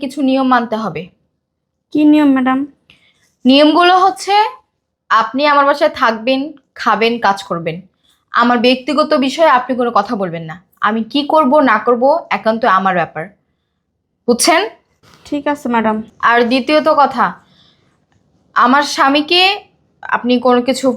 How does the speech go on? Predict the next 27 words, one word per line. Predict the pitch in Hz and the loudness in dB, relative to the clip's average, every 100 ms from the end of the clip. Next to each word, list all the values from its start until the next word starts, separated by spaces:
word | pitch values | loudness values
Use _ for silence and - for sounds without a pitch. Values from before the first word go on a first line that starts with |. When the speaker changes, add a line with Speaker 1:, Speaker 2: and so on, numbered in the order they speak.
| 196 226 | 0 0
Speaker 1:
বলবেন | 220 196 175 | 2 0 -2
না, | 180 196 | -8 -4
বা | 202 - - | -2 0 2
আমার | 233 294 381 | 2 2 0
স্বামী | 392 349 | -2 -2
যদি | 320 330 262 | 0 0 0
আপনাকে | 285 285 302 302 | -2 -4 -4 -4
ফোন | 254 254 | -4 -2
দিয়ে | 277 285 | 0 0
আমার | 233 240 247 | 2 0 -2
বিষয়ে | 254 277 262 | -2 -2 0
কোনো | 247 247 | -4 -4
খোঁজ | 254 226 - | -6 -6 -4
খবর | 240 254 | -2 0
নিতে | 247 254 - | 0 0 0
চায়, | 196 247 - _ _ _ | 0 -2 -8 _ _ _
আপনি | - 220 214 | -8 -6 -2
সে | 262 226 | 0 0
গু-, | 240 | -2
সে | - 247 226 | 2 2 2
বিষয়ে | 269 254 254 | 0 0 0
কিছু | 240 247 190 | -2 -2 0
বলবেন | 180 165 156 | -2 -4 -6
না, | 160 - | -10 -2
মনে | 220 233 | 0 2
থাকবে? | 247 240 349 440 - _ _ _ _ _ _ - | 0 2 0 -2 -10 _ _ _ _ _ _ -8
Speaker 2:
ম্যাডাম, | 254 277 277 | -4 0 2